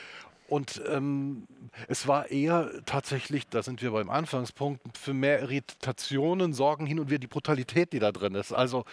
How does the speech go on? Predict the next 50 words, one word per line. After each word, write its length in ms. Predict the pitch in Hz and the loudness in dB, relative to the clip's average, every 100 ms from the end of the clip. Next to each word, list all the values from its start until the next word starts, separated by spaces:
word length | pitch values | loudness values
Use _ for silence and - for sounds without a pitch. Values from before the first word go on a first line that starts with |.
| - - - | -14 -14 -4
man 140 | - 110 | 0 0
muss 240 | 117 151 | 0 -2
ja 120 | 143 | 0
schon 220 | 139 131 151 | 0 0 0
ein 100 | 143 | -2
bisschen 260 | 135 139 | -2 -4
komisch 280 | - 147 139 | -2 -2 0
sein, 220 | 135 131 | 2 2
um 100 | 131 | 0
sich 140 | 120 - | -4 -2
sowas 260 | 120 123 | 0 2
auszudenken. 640 | - 131 - 123 120 117 123 | 0 -2 -2 2 2 2 -2
Und 120 | 127 | 4
dann 180 | 147 151 - - - | 2 2 -10 -12 -4
versuche 340 | 120 143 143 | 0 0 -2
ich 100 | 131 | 2
auch 200 | 135 160 | 6 6
immer 160 | 151 139 | 6 4
das 220 | 131 - | 4 2
zu 80 | 143 | 0
erzählen, 280 | 131 147 131 | 4 4 4
was 100 | 120 | 0
ich 100 | - | 2
vorhin 200 | 135 143 | 2 4
angedeutet 460 | 131 123 127 117 | 2 0 0 2
hab. 160 | 127 - - | 2 0 -8
Ich, 180 | - - - | -14 -14 -12
es 100 | 107 | -8
ist 160 | 127 - | -6 2
tatsächlich, 600 | 131 - 147 - 147 127 | 4 4 0 0 -4 -2
auch 160 | 120 | -2
dieser 240 | 131 127 135 | -2 -2 0
Teil 260 | 127 131 - - | 0 -2 -4 -10
hat 160 | - - | -6 -4
was 120 | 123 | -4
mit 140 | 117 - | -4 -4
Recherche 420 | - 113 113 120 | -4 -4 -4 -6
zu 140 | - | -10
tun. 340 | 110 101 95 92 | -10 -10 -10 -10
Und, 360 | 90 95 95 - | -10 -10 -10 -6
ähm, 340 | 90 90 90 _ _ | -6 -6 -12 _ _
ich 220 | - - | -12 -2
hab 160 | 110 - | -2 0
keine 460 | 104 104 110 104 - _ - _ | 2 2 0 -4 -6 _ -20 _
blutigen 320 | 120 120 117 | -4 -2 0
Messer 300 | 107 - 85 | 0 2 0
in 80 | 87 | 0
der 80 | 92 | -6
Schublade, 460 | - - 92 85 | -12 -8 -6 -6
also 180 | 87 90 | -8 -12